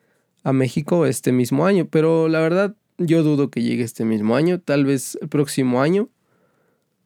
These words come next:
Pero, y entonces el próximo año, cuando ya tengamos cinco G, estaremos viendo muchos de estos dispositivos con, eh, pues, con esta tecnología. ¿no? Aquí en México, al menos en Latinoamérica, sobre todo. Siempre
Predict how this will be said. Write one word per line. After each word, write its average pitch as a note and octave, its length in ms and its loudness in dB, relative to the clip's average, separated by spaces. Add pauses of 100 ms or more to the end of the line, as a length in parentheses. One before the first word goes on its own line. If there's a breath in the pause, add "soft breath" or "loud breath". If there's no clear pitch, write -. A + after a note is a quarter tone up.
(720)
Pero, B2 760 0
y C#3 140 2
entonces C#3+ 400 0
el C3 80 -2
próximo D#3 400 2
año, D#3 160 2
cuando A#2 320 0
ya C3 260 2
tengamos C3 440 0
cinco C#3 260 0
G, E3+ 320 0 (280)
estaremos B2+ 500 0
viendo B2+ 200 2
muchos B2 380 -2
de A#2 80 -4
estos A#2 240 -4
dispositivos A#2+ 640 -2
con, B2+ 300 -6 (1500)
eh, A#2+ 520 0 (240 soft breath)
pues, C#3+ 160 2
con D3 140 2
esta D3+ 240 0
tecnología. B2+ 760 2 (1040 soft breath)
¿no? C#3 360 0
Aquí C3 240 -2
en B2 160 2
México, B2 480 -2
al A#2 60 0
menos E3+ 340 0
en B2+ 120 0
Latinoamérica, C3+ 800 0
sobre A#2+ 300 -4
todo. A#2+ 260 -2
Siempre G3+ 480 0